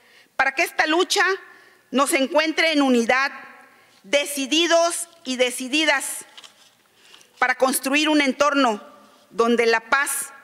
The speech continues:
con igualdad y sin violencia, deje de ser un ideal y se transforme en la certeza que queremos para todas y todos. Bienestar.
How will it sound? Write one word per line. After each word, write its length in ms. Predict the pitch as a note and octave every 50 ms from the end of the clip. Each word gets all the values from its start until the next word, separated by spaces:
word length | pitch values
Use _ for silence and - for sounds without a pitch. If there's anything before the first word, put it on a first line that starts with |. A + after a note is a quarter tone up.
| _ _ _
con 180 | - A#3 A#3+ A#3+
igualdad 520 | A#3+ G3 G#3 A#3 G#3+ A#3 B3+ C4+ C#4 C#4+ - - -
y 100 | C4 B3
sin 200 | - - A#3+ A3+
violencia, 680 | G#3+ A3 A3+ A#3+ C4 D4 D4+ D4 - - D4 F#3+ F#3 - - - - - _ _ _ _ _ _ _ _
deje 420 | - F3+ A3+ D4 D4 - - C4 A3+
de 140 | G#3 A3 G#3+
ser 260 | - - A#3+ A#3+ A#3
un 140 | A#3 A#3 A3+
ideal 520 | A3+ G3 G#3+ G#3 G#3 G#3 G#3 G3+ A3 G#3+ - - - _ _ _ _ _ _ _ _ _
y 100 | - A#3
se 160 | G#3 - A#3+ A3+
transforme 760 | - A3 G#3 G#3 G3 - - C4 C#4+ C#4+ C4+ B3 G#3+ G3 - - - - - - - - _
en 160 | A#3 A3+ A3
la 80 | G#3+ A3
certeza 580 | - - A3 G#3 - - C4 C4 - C#4+ A#3 -
que 120 | A3 G#3+
queremos 640 | - - G#3+ G#3+ A#3+ B3+ A#3 G#3+ G3+ - - - - - _ _ _ _ _ _ _ _
para 260 | - A3 G#3 G#3 G#3
todas 360 | - A3+ A3 G#3+ G#3 G3+ -
y 80 | G#3 F#3
todos. 520 | - - G3 F3+ F3 F3+ - - - - - _ _ _
Bienestar. 640 | - G#3+ G#3 G3 F#3+ F3 - - G3 F3 E3+ - -